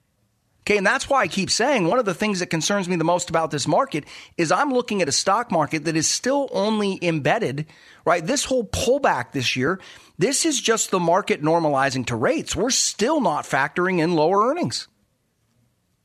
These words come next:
People are like, "Well, what do you mean, Zach?" And I'm like, "Look, it's really simple, guys. Are you gonna pay as much for a stock now? Are you as excited to buy stocks now that you can throw money in the bank and make almost four and a half percent on U S government bonds?"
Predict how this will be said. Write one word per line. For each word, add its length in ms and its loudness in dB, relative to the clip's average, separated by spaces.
People 160 0
are 60 4
like, 100 -2
"Well, 100 4
what 100 4
do 60 -2
you 60 2
mean, 200 2
Zach?" 320 0
And 60 2
I'm 60 2
like, 160 0
"Look, 280 0
it's 180 0
really 300 2
simple, 380 0
guys. 340 2
Are 140 2
you 140 0
gonna 160 0
pay 220 0
as 100 -2
much 220 0
for 180 -2
a 40 -2
stock 360 -2
now? 220 2
Are 100 2
you 160 0
as 120 -2
excited 500 0
to 60 -2
buy 180 2
stocks 460 -2
now 180 2
that 100 -8
you 120 -4
can 160 -2
throw 180 0
money 240 2
in 80 2
the 80 0
bank 260 -2
and 80 -2
make 160 0
almost 280 -2
four 160 0
and 80 2
a 20 4
half 160 -2
percent 300 -2
on 80 0
U 100 0
S 80 -4
government 320 -2
bonds?" 320 -4